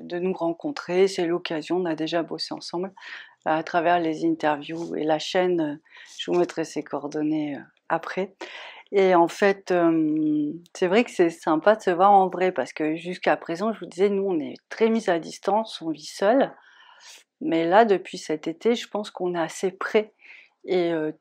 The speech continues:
tout le collectif s'est allégé pour rencontrer des gens. Donc elle me fait plein de propositions de dates, je lui dis : « Bah écoute, euh, j'ai que vendredi, là, euh, en fin de journée, j'aurai fini ma semaine, je serai dispo, euh,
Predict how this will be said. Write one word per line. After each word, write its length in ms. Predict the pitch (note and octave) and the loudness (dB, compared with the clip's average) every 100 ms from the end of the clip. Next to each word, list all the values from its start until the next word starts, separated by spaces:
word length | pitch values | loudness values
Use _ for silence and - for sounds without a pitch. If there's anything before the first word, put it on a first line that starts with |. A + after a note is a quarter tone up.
| - | -10
tout 140 | G#3 | -6
le 80 | G3+ | -4
collectif 500 | G#3 F#3 F3 - G#3 | 0 0 0 -6 -8
s'est 260 | - E3+ | -6 -4
allégé 380 | E3 D3+ E3+ G#3+ | -2 -2 2 2
pour 220 | A3 - | 0 -2
rencontrer 500 | E3+ F3 E3 E3 - | -2 -2 -2 -4 0
des 160 | F#3+ E3+ | -2 -2
gens. 100 | D3 - - - - - - _ _ _ - | -8 -12 -18 -18 -18 -18 -20 _ _ _ 0
Donc 200 | A3 A3 | 0 6
elle 140 | A#3 | 6
me 80 | A3+ | 6
fait 180 | A3 G#3+ | 4 2
plein 200 | - A3 | 4 0
de 20 | |
propositions 640 | G#3+ G3 F#3+ F#3+ F#3 - | 0 -6 -4 -4 -6 -4
de 80 | F#3 | -2
dates, 340 | F3 G#3 A3 A3 | 4 6 4 0
je 80 | |
lui 100 | F3 | -12
dis : « 140 | E3+ F3+ | -8 -6
Bah 100 | E3+ | -4
écoute, 400 | D#3 - - - | -6 -8 -12 -8
euh, 100 | E3 | -8
j'ai 180 | D#3 D#3 | -8 -10
que 160 | - | -8
vendredi, 840 | F3+ E3 F3 D#3+ D#3 D3+ - E3 F3 | -8 -2 -2 -2 -6 -10 -10 -6 -4
là, 200 | D3+ D3+ | -4 -4
euh, 260 | D3 - | -8 -8
en 80 | D3 | -12
fin 220 | - E3+ | -2 -2
de 40 | E3+ | -2
journée, 380 | E3+ D#3+ F3 | -2 -2 0
j'aurai 200 | G3 F3 | -2 -4
fini 300 | D3+ - F3+ | -8 -4 -2
ma 140 | F#3+ D3+ | 0 -2
semaine, 320 | - F#3+ G3 | -2 -2 -2
je 60 | G3+ | -2
serai 160 | F#3 | -6
dispo, 680 | E3+ D#3+ - - D#3+ F3+ F3+ | -8 -10 -14 -10 -4 -2 -2
euh, 300 | D3+ D3+ | -4 -8